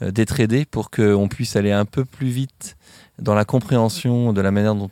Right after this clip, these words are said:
euh, les gens vivent ici, où ils ont des difficultés, euh, et que du coup les réponses des étudiants, bah, elles, elles puissent, euh, résonner. Et c'est pour ça qu'on est là aujourd'hui avec, euh, les projets qui ont été, euh, réfléchis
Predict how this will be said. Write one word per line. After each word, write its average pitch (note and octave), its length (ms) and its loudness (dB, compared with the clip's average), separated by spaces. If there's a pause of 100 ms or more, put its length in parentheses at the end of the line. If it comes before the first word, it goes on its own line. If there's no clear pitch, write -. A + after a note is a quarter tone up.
euh, F#2+ 320 -4
les F#2+ 160 -2
gens G2+ 320 0
vivent G#2+ 280 -4
ici, G3 420 -4
où G#2 340 -2
ils G2+ 180 -4
ont G#2+ 60 0
des G2+ 120 0
difficultés, F#2+ 600 -8 (640)
euh, F#2 800 0 (380)
et G#2 100 -4
que F#2+ 460 0
du G2+ 160 -6
coup - 140 -6
les A2+ 100 2
réponses A2+ 380 0
des A2 40 0
étudiants, G#2+ 400 0
bah, G#2+ 120 4
elles, F#2+ 360 0 (140)
elles F#2 240 -4
puissent, - 340 -8
euh, F#2+ 280 0 (380)
résonner. A2+ 540 0 (240)
Et A2 80 -10
c'est - 80 -16
pour G#2+ 140 -4
ça B2 100 2
qu'on A2+ 160 0
est G#2+ 60 4
là G2+ 100 4
aujourd'hui G2+ 420 0
avec, G2 320 0
euh, F#2+ 140 2
les F#2+ 120 0
projets G#2+ 360 0
qui - 140 -8
ont F#2+ 80 0
été, G2 340 -4
euh, F#2+ 100 -4
réfléchis G2+ 540 -6